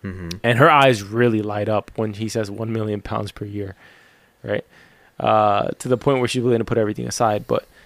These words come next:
Speaker 2: at the end of the day, I think Gina's more interested in power than she cares about the rest. Like, the money will come, but what she really wants is she wants to be married to the boss.
Speaker 1: Mm-hmm.
Speaker 2: That's what she really wants. And that's why she ends the scene by walking over to Tommy's portrait and says,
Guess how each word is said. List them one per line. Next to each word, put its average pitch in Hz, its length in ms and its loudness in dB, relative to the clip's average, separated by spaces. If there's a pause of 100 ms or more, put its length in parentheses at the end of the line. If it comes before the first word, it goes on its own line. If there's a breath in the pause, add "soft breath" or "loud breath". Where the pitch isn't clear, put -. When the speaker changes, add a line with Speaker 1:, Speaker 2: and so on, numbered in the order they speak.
(140 soft breath)
Speaker 2:
at 127 160 2
the 147 120 6
end 156 120 6
of 147 80 8
the 120 100 4
day, 127 260 8
I 139 160 4
think 139 180 0
Gina's 113 340 0
more 113 300 0
interested 110 380 -6
in 107 80 -8
power 107 420 -2
than 107 140 -10
she - 180 -10
cares 110 300 -6
about 104 180 -8
the - 100 -14
rest. 101 280 -10
Like, 110 120 -10
the 127 80 -2
money 151 280 6
will 117 120 4
come, 120 280 0
but - 160 -4
what 120 160 -4
she - 100 -6
really 120 240 0
wants 110 340 -4
is 101 200 -12 (320 soft breath)
she - 100 -4
wants 330 200 2
to 233 80 -2
be 214 120 0
married 180 340 4
to 160 100 -4
the 120 100 2
boss. - 640 0 (800 soft breath)
Speaker 1:
Mm-hmm. 104 360 -6 (340)
Speaker 2:
That's 143 220 2
what 123 80 2
she - 160 -6
really 101 340 0
wants. - 380 -8 (920)
And 117 140 2
that's 127 220 4
why 135 100 8
she 123 220 2
ends 117 180 2
the 107 60 -4
scene 117 240 -2
by 104 100 0
walking 110 500 2
over 107 280 -2
to - 140 -14
Tommy's 107 420 -4
portrait - 420 -2
and 104 160 -10
says, 104 380 -6